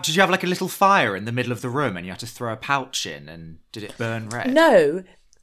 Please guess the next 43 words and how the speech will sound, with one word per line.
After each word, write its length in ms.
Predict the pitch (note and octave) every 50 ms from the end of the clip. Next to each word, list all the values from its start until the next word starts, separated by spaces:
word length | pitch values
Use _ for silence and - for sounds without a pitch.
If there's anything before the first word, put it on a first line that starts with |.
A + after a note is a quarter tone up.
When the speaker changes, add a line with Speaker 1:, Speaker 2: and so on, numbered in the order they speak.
| _ -
Speaker 2:
but 240 | F#3 F#3 B3+ B3+ A#3+
we 120 | C4 C4
did 320 | C4 C4 - C#4 C#4+ C#4+ C#4+
have 440 | - - B3 B3 A#3+ G#3+ - - - -
the 80 | A3
soundtrack 840 | G#3 G3+ - - - A3 A#3 A#3 A3 G#3 - D3+ B2+ - - - _ -
playing 260 | D#3 C#3+ C3+ C3+ C#3+
the 100 | D#3+ D#3
whole 160 | D3+ F3 E3+ D#3
time, 360 | - D#3+ E3+ D#3+ C#3 C3 B2+ -
and 120 | E3 E3+ F#3
it 100 | - -
was 540 | F#3+ G#3 A#3 B3 A#3 A3 F#3 - - - - - - - - - -
thrilling. 480 | - G3 F3+ G3 A#3+ B3 G3 F3 D3+ C#3
Speaker 1:
I 80 | D3+
was 160 | E3 F#3 F#3+ -
gonna 160 | G3 F3+ F3+
say, 300 | - - F3 D#3 A#2+ G2
we 260 | F#2 G2+ A#2+ D#3 F#3
both 340 | F3 - E3 D#3+ D#3+ D#3+ -
know 280 | C#3+ C3+ C3 C3 B2+ B2
the 140 | A#2+ A2+ G#2+
host, 520 | A#2 A#2+ G#2+ E2+ D#2 D#2+ - - - - - -
and 220 | A#2 A2+ A2 A2
if 100 | G#2 -
anyone's 400 | C3 C3 C#3 C#3 C#3 C3 B2 -
gonna 160 | - A2+ A2+
put 200 | A2+ - B2+ G#2+ G#2+
on 140 | A2 G#2+
a 60 | G#2+ G#2
good 420 | A2 - - A#2 A2 G#2 F#2+ -
fan 680 | - - - - G#2 G#2 G2+ G2 F#2+ F#2+ F#2 F#2 F#2 F#2 _
fiction 800 | - - C3 - - - - - G#2+ F#2+ F#2 F2+ F#2 F2+ F#2 _ _ _ _ _ -
Traitors 400 | - C3 A2+ G#2+ - - G#2 -
party, 500 | - A#2 G#2 G2 F#2 - - F#2+ F2 F2+
it 140 | G2+ G2
would 140 | F#2+ G#2 E2+ -
be 100 | F#2+ F#2
her. 320 | G2 F#2+ D#2+ D2 D2+ - - -
Speaker 2:
Oh, 140 | G3+ F3+
it 60 | E3+ -
was 140 | F3 -
extraordinary. 720 | G#3 G#3 - - - G#3 F#3 F3 E3 D#3+ D3 C3+ C3 C3